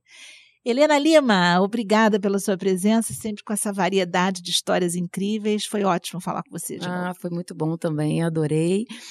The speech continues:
Speaker 2: E, eh, vamos então agora mergulhar nesse oceano novo aí da Thaís que tá chegando, né? Que vai ser um livro lindo,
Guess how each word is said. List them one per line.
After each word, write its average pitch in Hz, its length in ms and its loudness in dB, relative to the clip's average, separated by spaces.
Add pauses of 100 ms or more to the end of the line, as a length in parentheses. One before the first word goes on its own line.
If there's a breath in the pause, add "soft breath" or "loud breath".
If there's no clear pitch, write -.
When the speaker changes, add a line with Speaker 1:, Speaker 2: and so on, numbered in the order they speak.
(160 loud breath)
Speaker 2:
E, 185 380 0
eh, 160 140 0
vamos 170 360 -4
então 185 340 0
agora 180 580 0
mergulhar 190 640 4
nesse 202 640 6
oceano 180 840 2
novo 175 460 4
aí 165 80 6
da 165 120 4
Thaís 165 300 0
que - 80 -4
tá 175 80 2
chegando, 165 600 2
né? 180 160 2
Que 196 120 -4
vai 170 80 2
ser 180 100 -2
um 180 80 0
livro 190 240 2
lindo, 240 560 4